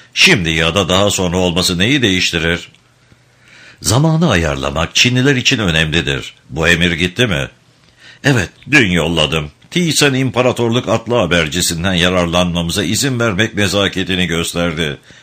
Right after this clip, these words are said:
Emri bununla yolladım." Struan içinden, "Allah seni kahretsin, kafasız budala." diye küfretti. Sonra fikrini açıkladı.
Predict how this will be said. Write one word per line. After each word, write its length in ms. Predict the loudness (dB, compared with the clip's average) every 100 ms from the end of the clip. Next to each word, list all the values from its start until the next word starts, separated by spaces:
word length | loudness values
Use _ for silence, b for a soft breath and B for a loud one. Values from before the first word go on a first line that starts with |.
| B
Emri 380 | 2 2 2 0
bununla 380 | 0 0 0 2
yolladım." 600 | 2 0 0 0 -2 -4 _ _ _ _ _ _ B B B B
Struan 560 | 0 0 0 0 0 0
içinden, 440 | 0 0 0 -4 -2
"Allah 320 | -2 0 -2
seni 280 | 0 0 0
kahretsin, 600 | 0 0 0 -2 -2 -6 -4
kafasız 600 | -4 -2 -2 -2 -4 -4
budala." 340 | -2 0 0
diye 180 | -2 -4
küfretti. 680 | -6 -6 -6 -6 -4 -6 -6 B B
Sonra 280 | -4 -2 -2
fikrini 380 | -4 -4 -2
açıkladı. 680 | -2 -4 -6 -6 -4 -6 -8